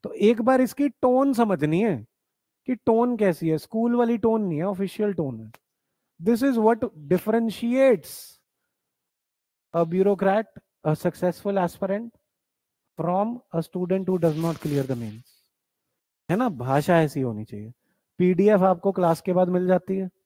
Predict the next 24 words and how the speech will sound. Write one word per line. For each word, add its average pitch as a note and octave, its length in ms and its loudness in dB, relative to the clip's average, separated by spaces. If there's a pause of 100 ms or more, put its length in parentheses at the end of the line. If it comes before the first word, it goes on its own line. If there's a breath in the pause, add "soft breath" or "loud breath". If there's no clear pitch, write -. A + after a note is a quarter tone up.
(720)
everybody F3 460 2
gets F3+ 240 -2
it। F#3+ 100 -2 (540)
So G3+ 60 0
please G3+ 580 -2
read F#3 420 0
the G3 240 4
tone, C3+ 160 -2
I C3+ 160 0
have F3+ 100 2
explained G#3 460 0
the G#3+ 160 0
concept F3+ 420 0
of C3+ 120 -4
this, G#2+ 160 -8 (840)
कि E3+ 220 -4
ऐसी F3 340 2
सी A3 140 2
organization G3+ 760 4
pre C#3+ 220 -2
में F3 140 0
कैसे F#3 260 2
आती F#3+ 280 0
है G#3+ 160 -4